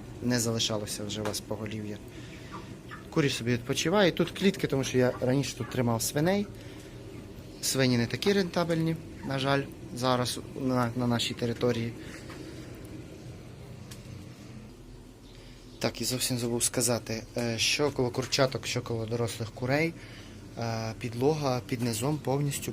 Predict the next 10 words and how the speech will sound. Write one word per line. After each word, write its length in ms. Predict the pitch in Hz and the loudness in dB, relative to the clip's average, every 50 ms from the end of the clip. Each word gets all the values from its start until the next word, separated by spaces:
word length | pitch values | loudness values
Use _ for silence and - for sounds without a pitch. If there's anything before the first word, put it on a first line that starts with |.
| 107 - | -2 -2
бетонна, 500 | 127 123 - - 113 107 104 104 104 104 | -2 -2 -2 -2 -4 -2 -2 -2 -4 -4
просто 380 | - - 156 175 - - - | -2 -2 -2 -2 -2 -4 -6
залита 420 | 104 104 104 104 113 131 - - 98 | -6 -6 -4 -4 -4 -6 -6 -6 -8
бетоном. 460 | 101 101 - - 95 92 92 95 101 - - - - - - - - - - - - - - - - - - - - - - - - - | -8 -8 -8 -8 -8 -8 -8 -8 -10 -10 -12 -12 -12 -12 -14 -14 -14 -14 -16 -16 -16 -16 -16 -14 -14 -14 -14 -14 -12 -12 -12 -12 -8 -4
Заливали 520 | 107 117 123 123 123 123 127 120 110 107 | 0 2 2 2 4 2 2 2 0 0
самі, 380 | - - 139 143 156 180 190 175 - - - - - - - | -2 0 0 2 2 2 2 0 -2 -8 -16 -16 -12 -6 -4
не, 320 | 131 135 131 131 127 127 | -2 0 2 2 0 0
не 240 | - 139 135 135 127 | 0 0 0 0 0
дуже 240 | 123 131 120 131 139 | 0 0 0 2 2
рівно, 360 | 156 190 180 170 170 156 | 2 2 0 0 0 -2